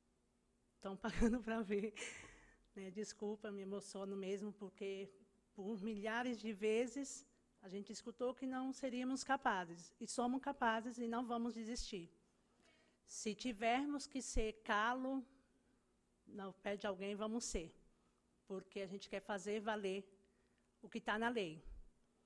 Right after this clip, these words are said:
Eu não aceito, de maneira alguma, meu filho ir pra escola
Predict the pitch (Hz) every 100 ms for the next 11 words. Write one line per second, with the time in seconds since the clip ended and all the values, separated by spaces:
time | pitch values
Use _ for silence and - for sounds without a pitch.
0 | _ _ _ _ _ _ _ _ _ -
1 | 220 226 254 277 - 254 247 247 - 190
2 | 226 226 226 240 285 285 254 196 247 277
3 | 214 180 - - - - - - _ _
4 | 214 214 - 233 214 - 202 196 - 226
5 | 240 240 190